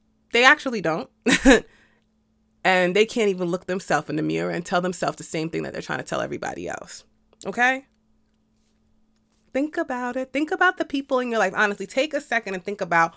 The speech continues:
you know, the, the people in your life or a person. Maybe it's, if you're lucky, if it's just one person in your life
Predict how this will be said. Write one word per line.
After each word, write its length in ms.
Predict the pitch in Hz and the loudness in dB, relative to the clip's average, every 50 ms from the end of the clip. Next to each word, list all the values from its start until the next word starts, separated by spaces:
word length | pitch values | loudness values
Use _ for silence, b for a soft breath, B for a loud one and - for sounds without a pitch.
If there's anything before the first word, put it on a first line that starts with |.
| b b b b b b b b b b b b | b b b b b b b b b b b b
you 160 | 196 185 202 | -2 0 2
know, 220 | 202 196 175 165 | 4 4 2 2
the, 180 | - 151 165 151 _ _ _ _ _ _ _ _ _ - | 0 -2 -4 -4 _ _ _ _ _ _ _ _ _ -8
the 100 | 180 175 | -8 -6
people 360 | - 262 254 240 269 254 240 | -4 -6 -8 -6 -6 -4 -4
in 100 | 233 226 | -4 -2
your 140 | 226 226 214 | -2 0 0
life 240 | 190 180 180 185 - | 2 2 2 0 2
or 240 | - 202 196 160 - - | 4 4 4 4 4 0
a 40 | 185 | -4
person. 440 | - - - 220 202 185 - 151 | -2 0 0 0 0 0 -2 -2
Maybe 240 | 156 170 180 196 208 | -2 -2 -2 -2 -4
it's, 120 | 196 - _ _ - - - - - | -6 -6 _ _ -20 -20 -14 -8 -6
if 140 | 165 160 | -2 2
you're 100 | 185 220 | 4 4
lucky, 360 | 208 180 190 185 - - 151 151 | 6 6 6 6 4 2 0 0
if 120 | 151 - | 0 -2
it's 100 | 156 - | -4 -4
just 160 | - 160 147 | -4 -4 -2
one 160 | 151 160 170 | 2 2 2
person 380 | 160 - - 131 139 - 147 147 | 6 6 6 6 4 -6 -6 -4
in 100 | 143 147 | -4 -4
your 120 | 143 139 | -6 -6
life 280 | 139 139 135 - 156 156 | -6 -6 -6 -6 -8 -10